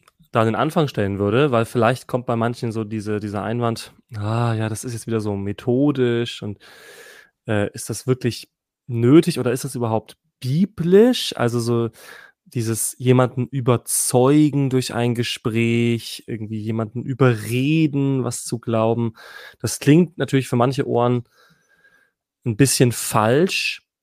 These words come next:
weil sie sagen, „Nee, es geht doch eher um, um eine direkte Berührung Gottes für den Menschen. Es geht doch darum, dass der seine Liebe kennenlernt und so weiter. Da hat doch sowas gar keinen Platz.“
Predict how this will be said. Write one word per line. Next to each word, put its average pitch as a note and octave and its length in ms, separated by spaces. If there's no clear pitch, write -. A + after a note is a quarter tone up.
weil A#2 200
sie A#2 120
sagen, C3 600
„Nee, A#2+ 440
es - 180
geht B2 180
doch B2 200
eher A#2+ 340
um, A2+ 340
um A2+ 240
eine A2 100
direkte B2+ 420
Berührung B2 520
Gottes C3+ 420
für B2 120
den A#2 140
Menschen. A2+ 500
Es - 180
geht A#2 180
doch A2 100
darum, A2 280
dass G#2 120
der A2+ 120
seine A2 180
Liebe C3+ 260
kennenlernt A2+ 460
und A2 100
so G#2+ 120
weiter. G#2+ 360
Da G2+ 120
hat A#2 140
doch A2 120
sowas A2 300
gar A2 100
keinen G#2 280
Platz.“ - 500